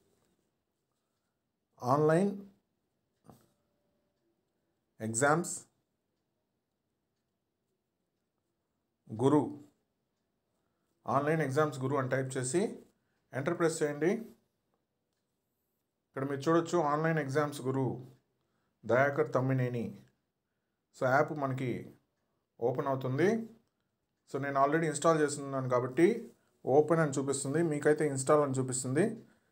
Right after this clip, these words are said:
ఇన్‌స్టాల్ చేసుకున్న తర్వాత ఓపెన్ మీద క్లిక్ చేశారంటే యాప్ ఓపెన్ అవుతుంది. So, లాగిన్ మీద క్లిక్ చేశారంటే మీకు యూజర్ నేమ్, పాస్‌వర్డ్ already ఉంటే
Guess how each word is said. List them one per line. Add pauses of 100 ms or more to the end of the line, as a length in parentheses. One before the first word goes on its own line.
(180)
ఇన్‌స్టాల్
చేసుకున్న
తర్వాత (840)
ఓపెన్
మీద (220)
క్లిక్
చేశారంటే (1040)
యాప్ (100)
ఓపెన్
అవుతుంది. (1800)
So,
లాగిన్
మీద
క్లిక్
చేశారంటే (360)
మీకు
యూజర్
నేమ్,
పాస్‌వర్డ్
already
ఉంటే